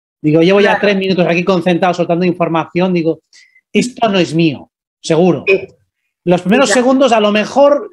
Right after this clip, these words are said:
Speaker 1: tiras de, de palancas o de engranajes que tú ya tienes muy masticados, pero cuando llevas un rato, eso es impepinable.
Speaker 2: Claro, y además yo también les di-, les digo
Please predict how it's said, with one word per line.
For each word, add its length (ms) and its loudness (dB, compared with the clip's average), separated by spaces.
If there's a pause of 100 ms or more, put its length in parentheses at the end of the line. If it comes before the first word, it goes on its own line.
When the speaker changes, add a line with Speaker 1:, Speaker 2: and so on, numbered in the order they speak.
Speaker 1:
tiras 380 0
de, 200 0
de 140 -2
palancas 720 -2
o 100 -4
de 340 0
engranajes 600 -4
que 120 -4
tú 120 -4
ya 100 2
tienes 240 -2
muy 180 0
masticados, 880 -4 (380)
pero 180 0
cuando 200 2
llevas 180 0
un 120 -2
rato, 640 -2
eso 380 -6
es 100 -4
impepinable. 720 -4 (760)
Speaker 2:
Claro, 520 0 (200)
y 140 0
además 580 0
yo 240 -2
también 520 -2
les 300 0
di-, 260 -4 (200)
les 460 0
digo 300 -4